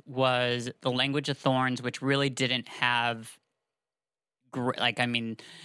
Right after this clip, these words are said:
those graphics are different. Um, it was more like design, but this is actually, like, pictures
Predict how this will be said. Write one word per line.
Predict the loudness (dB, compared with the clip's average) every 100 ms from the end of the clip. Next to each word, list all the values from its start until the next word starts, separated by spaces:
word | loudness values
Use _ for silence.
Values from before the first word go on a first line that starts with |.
| -6
those | 0 2
graphics | 2 2 0 -2
are | -2
different. | -2 -2 -6 -8 -2
Um, | 2 2 0
it | 0
was | 0
more | 0
like | 0 -2
design, | -2 0 2 2 0 -2 -4 -8 -6 0
but | 0
this | -2 -2 2 2 2 -2 -8 -4
is | 0 2
actually, | 0 0 0 0
like, | 0 -4 -16 _ _ _ _ _ -2
pictures | -2 0 0 0 -4